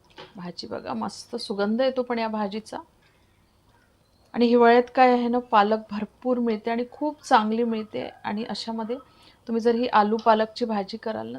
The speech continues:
तर एकदम चवदार ही भाजी तयार होते. अशी वेगळीच टेस्ट या भाजीला येते छान या सीझनमध्ये. ही भाजी पोळीसोबत, पराठ्यासोबत खायला खूप छान लागते. पराठा म्हणजे दुपोडी, तिपोडी जी आपण पोळी करतो ना, त्याच्यासोबत. तुम्ही दोन प्रकारे करू शकता. म्हणजे आज तुम्ही बघू शकता, मी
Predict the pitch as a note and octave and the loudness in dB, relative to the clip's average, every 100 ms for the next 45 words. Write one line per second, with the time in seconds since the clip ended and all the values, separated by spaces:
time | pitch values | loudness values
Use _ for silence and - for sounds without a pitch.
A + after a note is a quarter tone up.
0 | B3 C4 G3+ G#3+ B3+ A#3 - G#3+ G3 A3+ | -10 -10 -10 -8 -8 -8 -4 -4 -2 -2
1 | A#3+ A#3+ A3 G3+ G#3+ G#3+ A#3 G#3+ - C#4 | -2 -4 -6 -6 -8 -10 -12 -12 -12 -12
2 | - D4+ C4 G#3+ A#3 D4 - A#3 B3 B3+ | -10 -4 -2 -2 -6 -8 -4 2 2 0
3 | C4+ A#3+ A3 G#3 A3 G#3+ G#3 G#3+ A3 G#3+ | -4 -4 -4 -6 -6 -6 -8 -10 -8 -8
4 | G#3 - G3+ G#3 G#3 G#3 D#4+ _ _ _ | -8 -10 -10 -10 -10 -10 -14 _ _ _
5 | _ _ _ _ _ _ _ - - _ | _ _ _ _ _ _ _ -20 -20 _
6 | _ - A3+ G#3 F#3 A3 G#3+ G3+ F#3+ G3 | _ -8 -4 -2 -2 -6 0 2 4 2
7 | G#3 G3 F#3+ F#3+ - E3+ F3+ F3+ G3 G3 | -4 -2 -2 -2 0 2 0 -4 -8 -8
8 | F#3 F#3+ F#3+ - G#3 G3+ A3+ - D#4 - | -6 -4 -6 -6 -4 -4 -4 -6 -10 -8
9 | - G3 F3+ - B3 B3+ C4+ C#4+ D#4 D4+ | -10 -8 -10 -10 -4 0 0 0 -4 -6
10 | D4 B3 - B3 B3 B3 A#3+ A#3 A#3 A3+ | -4 -4 0 0 0 -4 -4 -2 -2 -2
11 | B3 A3+ A3+ A3 G#3 G3+ G3+ G3+ - A3 | -4 -2 -6 -4 -2 -2 -2 -6 -6 -12
12 | F#4 - G#3+ - - _ _ _ - C#4 | -12 -14 -14 -16 -16 _ _ _ -8 -4
13 | C4 A#3+ B3 B3+ A#3+ A#3 G#3+ G#3 G3+ G#3+ | 6 8 10 8 2 4 0 0 -4 -8
14 | - - G#3 G#3 G#3+ G3 G#3 - A3+ A3+ | -10 -10 -10 -4 0 0 0 -4 -4 -4
15 | G#3+ A3 A3+ - E4 | -6 -8 -10 -10 -12